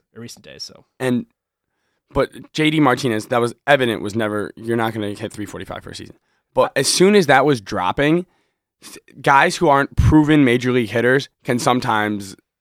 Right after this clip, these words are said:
Speaker 2: re-, like, remember how difficult this game really is.
Speaker 1: Right,
Speaker 2: And,
Speaker 1: right.
Speaker 2: and, and let it, and let it get to them. His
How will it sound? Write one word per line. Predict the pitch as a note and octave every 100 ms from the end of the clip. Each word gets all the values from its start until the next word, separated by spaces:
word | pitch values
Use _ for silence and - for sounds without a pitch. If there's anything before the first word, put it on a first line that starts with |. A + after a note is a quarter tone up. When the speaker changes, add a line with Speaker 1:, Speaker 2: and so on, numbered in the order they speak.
| -
Speaker 2:
re-, | A2+ B2+ -
like, | A#1+ F2+ -
remember | A#2+ D3 D#3 D#3+ C#3+ B2
how | - C3+
difficult | B2+ D#3+ C3+ B2 G2
this | A2+
game | C#3 A#2+ G2+
really | A#2 A#2+ G2 F#2+
is. | G#2+ - - _ _
Speaker 1:
Right, | C3+ G#3+
Speaker 2:
And, | A#2 A2 G#2 -
Speaker 1:
right. | A2
Speaker 2:
and, | G#2+ G#2
and | A#2+ A2 G2
let | A2+ B2
it, | B2+ -
and | A2+
let | B2
it | A#2
get | D3 C#3+
to |
them. | B2+ A2+ - _ - _ _ _ _
His | - G#3 A3